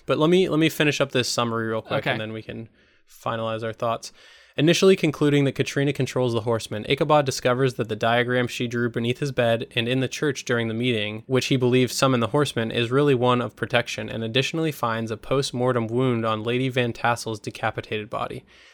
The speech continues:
Speaker 1: Lady Van Tassel, alive and well, emerges from the shadows and reveals herself to Katrina as the master of the Horsemen. She faked her death and used the planted headless body of the Van Tassel servant girl whom she had killed previously. She t-, she takes Katrina to a local windmill and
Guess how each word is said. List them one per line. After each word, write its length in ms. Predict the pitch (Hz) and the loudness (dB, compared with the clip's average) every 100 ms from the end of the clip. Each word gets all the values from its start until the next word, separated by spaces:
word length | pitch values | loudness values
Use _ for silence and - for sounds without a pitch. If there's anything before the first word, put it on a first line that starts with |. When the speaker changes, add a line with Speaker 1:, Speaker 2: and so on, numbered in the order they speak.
| - | -2
Speaker 1:
Lady 160 | 143 156 | 2 4
Van 160 | 156 | 4
Tassel, 380 | 147 131 - 120 | 4 4 4 -2
alive 300 | 120 123 139 | 2 2 2
and 100 | 131 | 0
well, 280 | 123 135 120 | 2 4 4
emerges 400 | 113 117 123 123 | 2 0 0 -4
from 160 | - 117 | -6 -8
the 80 | 113 | -4
shadows 480 | - 123 113 110 | 2 2 2 -2
and 100 | 113 | -6
reveals 360 | 110 113 151 160 | -6 0 0 0
herself 360 | 139 - 117 - | -4 0 -2 -2
to 100 | - | -8
Katrina 500 | 120 - 123 117 113 | -10 -6 -4 -4 -2
as 160 | 120 113 | -2 -2
the 160 | 117 | -4
master 480 | 120 120 127 - 123 | -2 -2 -2 -2 -4
of 160 | 113 113 | -4 -4
the 100 | 110 | -4
Horsemen. 480 | 120 117 123 120 - - - - - | -4 -6 -10 -12 -14 -20 -20 -20 -12
She 160 | - | -8
faked 240 | - 165 165 | 0 0 2
her 60 | 160 | 2
death 300 | 123 117 120 | 4 4 4
and 120 | 127 | 2
used 200 | 147 135 | 2 2
the 80 | 131 | -2
planted 360 | - 139 170 | 0 0 0
headless 380 | 139 131 131 120 | 0 0 0 -2
body 400 | - 113 113 110 | 2 2 2 -2
of 140 | 113 113 | -6 -8
the 80 | |
Van 260 | 110 117 117 | -6 -4 -4
Tassel 400 | - 123 - 139 | -2 -2 -2 -4
servant 420 | - 135 127 110 | -2 -2 -2 -4
girl 300 | 113 107 113 - - _ | -6 -6 -6 -12 -20 _
whom 160 | - 127 | -4 -2
she 140 | 127 | 0
had 120 | 120 | -2
killed 240 | - 127 113 | 0 -2 0
previously. 640 | 120 110 113 - - 135 _ _ _ - | -4 -4 -8 -8 -10 -12 _ _ _ -10
She 120 | - | -8
t-, 160 | 131 - - - | -8 -10 -12 -12
she 180 | - | -10
takes 320 | 131 160 190 - | 0 2 2 -2
Katrina 480 | - - 123 113 110 | -4 -2 -2 0 -2
to 200 | - 113 | -2 0
a 80 | |
local 320 | 113 127 156 127 | 0 0 -2 -2
windmill 500 | 131 123 113 107 110 | 0 0 0 -2 -4
and 240 | 120 | -6